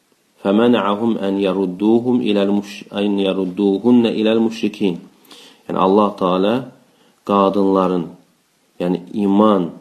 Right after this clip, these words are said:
edərək hicrət edən qadınların qaytarılmasını, müşriklərə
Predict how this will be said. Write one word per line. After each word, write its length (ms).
edərək 500
hicrət 380
edən 240
qadınların 840
qaytarılmasını, 1160
müşriklərə 720